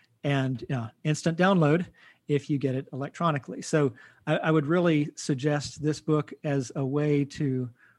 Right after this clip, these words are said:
rethink Great Commission obedience in all of life from a biblical theological standpoint. So you're gonna, you're gonna hear a lot of me in that book as, you know, one of the editors and, of course, the contributors.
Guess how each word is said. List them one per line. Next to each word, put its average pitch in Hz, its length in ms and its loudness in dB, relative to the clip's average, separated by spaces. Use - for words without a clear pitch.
rethink 165 840 0
Great 165 220 2
Commission 156 360 -2
obedience 135 640 -2
in 139 200 -4
all 151 260 0
of 143 100 -2
life 131 500 -4
from 143 200 -6
a 131 40 -2
biblical 135 600 -2
theological 131 520 -2
standpoint. 143 600 -4
So 156 120 -2
you're 151 140 4
gonna, 160 260 0
you're 165 180 0
gonna 143 240 2
hear 208 300 8
a 185 80 6
lot 175 180 4
of 165 100 2
me 143 380 -2
in 139 380 0
that 143 220 -4
book 147 320 2
as, 147 320 0
you 196 80 2
know, 151 80 4
one 151 140 4
of 139 60 2
the 156 100 -4
editors 143 420 2
and, 131 80 -4
of 117 60 -10
course, 135 260 -4
the 131 80 -10
contributors. 131 580 -6